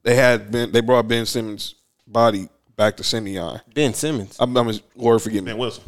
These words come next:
Speaker 1: Ben Wilson's
Speaker 2: Shit.
Speaker 1: b-, b-, casket to Simeon.
Speaker 3: Uh-huh.
Speaker 1: And they were doing the viewing in the, in the school gym.
Speaker 3: Yeah.
Speaker 1: And I was like, "Oh, that is chilling, dude."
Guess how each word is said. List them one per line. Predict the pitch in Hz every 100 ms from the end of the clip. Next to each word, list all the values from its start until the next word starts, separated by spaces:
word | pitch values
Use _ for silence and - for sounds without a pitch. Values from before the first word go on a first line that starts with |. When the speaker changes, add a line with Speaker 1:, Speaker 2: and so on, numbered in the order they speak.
| -
Speaker 1:
Ben | 131 139
Wilson's | 139 135 123 117 104
Speaker 2:
Shit. | 139 110 _ _ _ 76
Speaker 1:
b-, | 101 - 127
b-, | - -
casket | 131 123 - 107 -
to | 131
Simeon. | 120 131 120 107 95 73 90 _ -
Speaker 3:
Uh-huh. | 98 98 78 -
Speaker 1:
And | 120
they | 120
were | 120
doing | 120 120 113
the |
viewing | 104 120 127 120 -
in | - 120
the, | 110 -
in | 127 123
the | 113
school | - 123 113
gym. | 110 120 82 -
Speaker 3:
Yeah. | 107 165 120 - _ _ _ _ _ _ 127
Speaker 1:
And | 117
I | 147
was | 123 107
like, | 104 101 -
"Oh, | 143 123
that | 113 110
is | 101 -
chilling, | 120 104 87
dude." | - 113 113